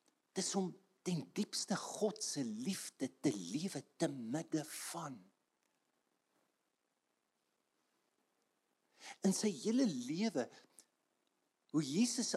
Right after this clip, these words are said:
aangaan met sy bediening, dan kom hierdie stemme van, hoorie, maar ons moet eerder gemaklik word. Ons moet e-, nee, hulle is nie deel van ons nie. Het jy die storie gelees van die duiwel uitdryf?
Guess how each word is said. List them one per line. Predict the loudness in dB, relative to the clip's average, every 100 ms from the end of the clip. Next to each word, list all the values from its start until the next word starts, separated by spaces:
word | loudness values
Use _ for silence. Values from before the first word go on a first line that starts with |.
| 4
aangaan | 4 4 4 2
met | 2 0
sy | -2
bediening, | 2 4 4 6 6
dan | 4 4
kom | 4 6 6
hierdie | 6 4 2 -2 -2 -6 _ _
stemme | -4 -4 8 8 10 6 4
van, | 6
hoorie, | 6 6 4
maar | 0
ons | 0
moet | -2 4
eerder | 4 4 0
gemaklik | -2 0 0 -2 -6 -6 -8
word. | -8 -6 -4
Ons | -4 -2
moet | 0 2
e-, | 0 -2 -4 2
nee, | 4 4 2 -10 2
hulle | 6 6
is | 6
nie | 2 6
deel | 6 6 4
van | -2 0 0
ons | 0 -2 -6 -8
nie. | -14 _ _ _ _ _ _
Het | -4
jy | -2
die | -2
storie | -2 -2 -2
gelees | 0 -2 0
van | -2
die | 0
duiwel | 0 2 0
uitdryf? | 0 -4 -6